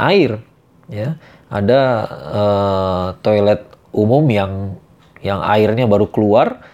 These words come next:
ketika orangnya sudah pergi. Itu kan sudah betul-betul mempersulit, eh, seorang muslim untuk buang air. Kenapa di negara yang mayoritas muslim kita harus dipersulit?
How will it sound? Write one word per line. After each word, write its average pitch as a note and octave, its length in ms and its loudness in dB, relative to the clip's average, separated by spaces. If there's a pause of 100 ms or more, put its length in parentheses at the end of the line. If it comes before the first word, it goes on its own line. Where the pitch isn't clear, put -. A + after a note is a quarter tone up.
(200)
ketika A2 640 -2
orangnya A2 320 0
sudah C3+ 240 2
pergi. B2 420 0 (460)
Itu A#2+ 160 -2
kan - 160 0
sudah D#3+ 240 2
betul-betul B2+ 420 4
mempersulit, A#2+ 720 0 (100)
eh, F#2+ 300 -4
seorang G2+ 400 2
muslim A2+ 400 0
untuk G#2 160 -2
buang F#2+ 260 2
air. D3 300 0 (500)
Kenapa F3 320 0
di A#2+ 80 2
negara A2 320 2
yang A2 160 -2
mayoritas G#2+ 480 -4
muslim D3 400 -2
kita A2 220 2
harus - 100 -6
dipersulit? E3+ 600 0